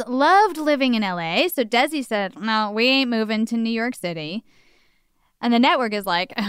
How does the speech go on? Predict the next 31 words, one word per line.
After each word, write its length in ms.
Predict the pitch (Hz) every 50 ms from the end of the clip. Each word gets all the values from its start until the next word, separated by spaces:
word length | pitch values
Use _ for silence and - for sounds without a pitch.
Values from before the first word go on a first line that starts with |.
| 196 170
<laughs> 240 | 196 208 _ _ -
"Okay, 440 | 170 165 - 151 147 143 143 170 220
well, 260 | 247 214 185 185 190 202
how 260 | 190 214 170 165 170
do 60 | 170 185
you 140 | 196 208 214
expect 400 | 226 226 - - 233 226 220 -
to 60 | 254
make 200 | 233 233 233 233 -
the 80 | 262
show 280 | - - 311 311 403 440
then?" 380 | 370 208 175 175 156 175 202 214 _ - - - - - - _ - _ _ - _ - _ _
But 140 | - 294 247 -
Desi 420 | 466 679 740 - 453 359 294 277
already 460 | - 269 311 370 403 415 415 381 381 359
had 320 | 285 220 214 214 233 269
an 100 | 311 294
issue 340 | 285 320 320 - - 339 330
with 120 | 320 311
the 120 | - 269 233
existing 480 | 226 202 226 226 220 - 254 226 220
format 520 | 214 - 330 330 277 208 156 120 107 - 262
'cause 200 | - 247 220 -
kinescope 540 | - 302 320 349 359 - - 294 285 -
quality 380 | - - 208 190 190 196 214 247
was 140 | 254 269 269
terrible, 520 | - 165 170 165 160 160 156 156 190 240 220
as 200 | 214 202 - -
we 180 | 190 185 185
just 280 | 180 - 156 156 - -
said. 340 | 156 160 160 180 220 233